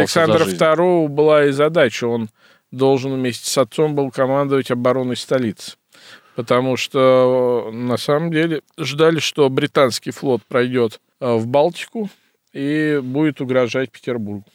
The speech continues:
Speaker 1: Если Константин Николаевич, великий князь, командовал галерным флотом для того, чтобы остановить британские корабли на подступах в Кронштадте,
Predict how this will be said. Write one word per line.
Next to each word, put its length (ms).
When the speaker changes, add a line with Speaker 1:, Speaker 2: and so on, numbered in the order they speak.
Speaker 1:
Если 760
Константин 580
Николаевич, 580
великий 300
князь, 500
командовал 640
галерным 520
флотом 560
для 200
того, 260
чтобы 640
остановить 960
британские 760
корабли 460
на 140
подступах 580
в 80
Кронштадте, 680